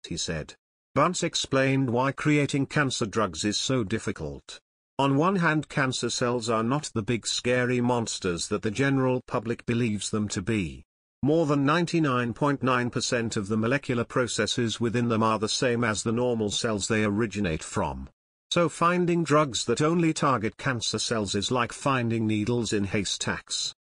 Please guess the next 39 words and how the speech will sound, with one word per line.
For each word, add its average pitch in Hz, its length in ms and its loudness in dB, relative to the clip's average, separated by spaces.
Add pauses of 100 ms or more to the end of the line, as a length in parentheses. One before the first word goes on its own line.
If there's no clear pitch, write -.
(160)
The 123 100 0
second 190 500 0
problem 95 500 0
is 101 140 -2
that 120 140 -2
within 123 280 0
a 120 40 0
given 143 400 0
cancer 135 440 -2
there 107 180 0
is 110 140 0
complex 127 640 -2
variation 113 720 0
and 104 160 0
structure. - 680 -4 (400)
There 139 240 2
are 139 100 2
cancer 185 380 -2
stem 135 340 0
cells, 82 760 -4 (200)
and 135 160 0
there 156 200 4
are 143 200 2
cancer 175 360 0
subclones 110 760 -2
with 120 180 -4
different 139 420 -2
arrays 113 400 2
of 104 140 -4
mutations 120 800 0
and 110 160 -2
different 123 440 -4
levels 107 480 -2
of 101 180 -2
resistance 98 640 -2
to 117 180 -2
any 123 180 0
given 107 360 0
therapy. 82 720 -6